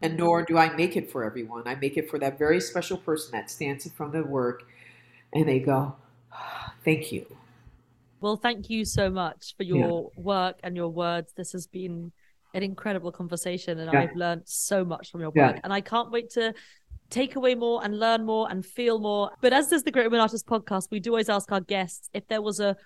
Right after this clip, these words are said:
Speaker 2: woman artist from now or from history you'd most like to meet, who would it be and what would you say?
Speaker 1: Oh, wow. I would have loved to have met Cleopatra. <laughs> Wow, to be in front of her. But one person that's alive today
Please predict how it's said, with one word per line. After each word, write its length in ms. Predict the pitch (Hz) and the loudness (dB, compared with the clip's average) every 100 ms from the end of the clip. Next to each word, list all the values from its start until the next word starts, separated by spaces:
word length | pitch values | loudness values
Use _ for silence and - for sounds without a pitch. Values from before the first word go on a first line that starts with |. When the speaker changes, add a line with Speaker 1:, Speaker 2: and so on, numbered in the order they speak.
| _ | _
Speaker 2:
woman 280 | 190 240 233 | 0 2 2
artist 480 | 208 202 - 208 - | 0 -2 -4 -6 -4
from 160 | 185 | -4
now 260 | 185 202 202 | -2 0 0
or 120 | 190 | -2
from 140 | 180 180 | -4 -4
history 520 | 185 - 165 156 147 | -4 -6 -8 -8 -10
you'd 220 | 170 170 | -10 -8
most 260 | 185 190 - | -4 -4 -2
like 160 | 175 - | -8 -10
to 80 | 165 | -12
meet, 320 | 165 156 - _ _ _ - | -12 -12 -20 _ _ _ -10
who 100 | 196 | -6
would 120 | 185 | -6
it 120 | - | -8
be 100 | 180 | -10
and 100 | 165 | -10
what 120 | 165 | -12
would 120 | 170 151 | -14 -16
you 80 | |
say? 120 | 160 196 | 0 4
Speaker 1:
Oh, 340 | 240 185 160 | 6 4 2
wow. 240 | 185 240 147 _ - | 8 8 8 _ 6
I 140 | 170 | 6
would 100 | 170 | 8
have 200 | 180 139 | 4 2
loved 220 | 143 151 - | 4 4 2
to 140 | - | -8
have 140 | 151 | -8
met 220 | 135 131 - | -6 -6 -6
Cleopatra. 640 | 156 120 - 127 214 - - - _ _ _ - - - - - _ _ | -4 -4 -2 -2 -2 -10 -20 -20 _ _ _ -10 -8 -8 -16 -18 _ _
<laughs> 220 | 269 262 - - | 2 2 -10 2
Wow, 520 | 135 185 180 117 110 | 6 8 8 6 0
to 340 | - 147 143 123 | -2 0 0 -2
be 160 | 147 151 | -2 -2
in 120 | 170 | -2
front 280 | - 156 147 | -6 -6 -6
of 120 | 139 - | -8 -10
her. 440 | 143 156 135 - - _ _ _ _ _ _ _ _ _ _ _ _ _ - | -4 -2 -2 -4 -12 _ _ _ _ _ _ _ _ _ _ _ _ _ 6
But 220 | 165 160 | 6 6
one 200 | 180 175 | 2 2
person 340 | - 175 185 160 | 0 0 2 4
that's 240 | 143 - | 4 4
alive 540 | 160 147 160 233 262 - | 0 6 8 8 8 0
today 580 | 156 127 87 78 65 | -2 0 0 -2 -6